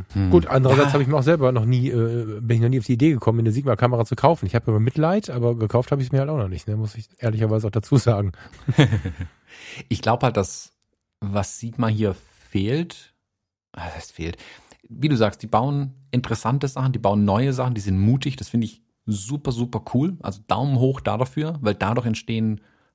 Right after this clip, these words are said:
Speaker 1: ähm, auch neue Märkte, neue Ideen und man kann
Speaker 2: Mhm.
Speaker 1: wirklich den ganzen Kameramarkt ein bisschen durchwirbeln, wenn man sagt, man baut diese F P, guck mal, so klein geht's.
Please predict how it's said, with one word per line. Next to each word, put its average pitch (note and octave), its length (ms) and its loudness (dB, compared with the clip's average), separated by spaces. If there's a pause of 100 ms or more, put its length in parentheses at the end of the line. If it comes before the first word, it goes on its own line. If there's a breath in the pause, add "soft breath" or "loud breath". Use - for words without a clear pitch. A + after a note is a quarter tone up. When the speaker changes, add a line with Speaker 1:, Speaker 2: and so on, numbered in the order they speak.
(300 soft breath)
Speaker 1:
ähm, F#2+ 340 -6
auch G2+ 200 -4
neue G#2+ 240 0
Märkte, A2 340 0
neue G#2 260 2
Ideen G#2+ 500 -2
und G#2+ 80 -2
man G2+ 100 -2
kann A2 160 -2
Speaker 2:
Mhm. G2+ 40 -2
Speaker 1:
wirklich G#2+ 380 -4
den G2+ 240 -2
ganzen G#2 280 -4
Kameramarkt A2 720 -2 (280 soft breath)
ein A2+ 60 -4
bisschen G#2 240 0
durchwirbeln, F2+ 760 0
wenn F2 80 -4
man F#2 80 -2
sagt, F#2 260 -2
man F#2 160 -2
baut G2 240 -2
diese G#2 200 -6
F - 160 -10
P, A#2+ 120 -2
guck - 220 -10
mal, A2+ 180 2 (120)
so G2+ 240 0
klein F#2 440 -2
geht's. A#2 460 -6